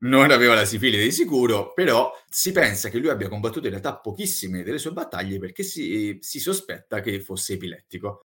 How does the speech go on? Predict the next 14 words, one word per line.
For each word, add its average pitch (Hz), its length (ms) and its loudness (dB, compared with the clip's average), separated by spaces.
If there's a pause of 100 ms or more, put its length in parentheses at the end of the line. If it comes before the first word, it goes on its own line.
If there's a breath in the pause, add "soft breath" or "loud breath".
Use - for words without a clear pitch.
(100)
E 101 120 -4
ovviamente 92 500 -4
su 90 120 -10
un 90 60 -12
campo 92 260 -4
di 92 100 -4
battaglia 92 500 -4
avere 95 180 -6
un 95 100 -8
attacco 98 300 -8
di 92 80 -6
epilessia, 92 560 -4
soprattutto 90 440 -10
n-, 87 360 -12